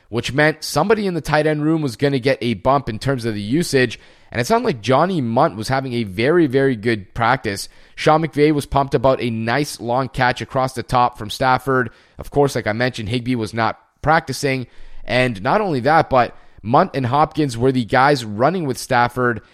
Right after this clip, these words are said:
and Harris was still working his way back into live things after trying to recover from that core injury. So it is good to hear a little bit about Brycen Hopkins. That's a name that we haven't heard to this point. He was blocking, running a little bit, which is good.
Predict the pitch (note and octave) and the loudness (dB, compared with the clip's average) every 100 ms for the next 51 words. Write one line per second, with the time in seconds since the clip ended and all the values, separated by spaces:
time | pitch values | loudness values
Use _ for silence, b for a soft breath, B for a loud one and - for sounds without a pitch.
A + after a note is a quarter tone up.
0 | b G2+ G#2+ C#3+ D#3+ E3 C3+ B2 - D#3+ | b -8 -2 2 2 0 -4 -4 0 0
1 | C#3 B2+ D3+ D3+ C#3+ A#2+ C3+ B2+ B2 B2 | 2 0 -2 -2 -2 0 -2 0 2 0
2 | - C3 C3+ B2+ B2 B2+ B2 B2+ B2+ B2 | 0 -6 -4 -2 0 0 -2 -6 -6 -6
3 | G2 A2+ C3+ B2 D3+ D#3+ D3+ C3 C#3 C#3 | -4 -2 -2 0 0 0 -2 0 2 0
4 | B2+ B2+ A#2 G#2+ - D3 A#2 A#2+ A2 A2+ | -2 -2 -2 -4 0 2 2 -2 -4 -6
5 | - A#2 G#2 b b b b - C#3 E3 | 0 2 0 b b b b 0 4 4
6 | E3+ G3+ F#3+ E3+ F3+ D#3 D#3+ E3 E3 A2+ | 4 2 2 0 4 4 4 2 0 0
7 | B2 B2+ A#2+ B2+ A#2+ G#2 F2 C3 D#3 - | 2 2 0 0 -2 -2 -4 -2 -2 0
8 | E3 D3+ B2+ C3+ D3 C3+ C#3+ B2+ A#2 A2+ | -2 -2 -2 -2 -2 -2 -2 -2 -4 -4
9 | G2+ C3+ C#3 A#2 C3 B2+ A2+ b b _ | 0 -2 -2 -2 2 2 -2 b b _
10 | C#3+ A#2+ A2 - C3+ D3+ D3+ b b - | 0 0 -4 -2 2 2 -2 b b -8
11 | A#2+ B2+ G2+ C#3 C#3+ - D3 C#3 G#2+ B2 | -4 -4 0 4 4 4 0 2 0 2
12 | D3 C#3+ C#3 C#3+ D3 C#3+ B2 A#2 F#2+ C3+ | 2 2 4 4 6 4 2 -6 -4 2
13 | C#3 C3+ | 2 2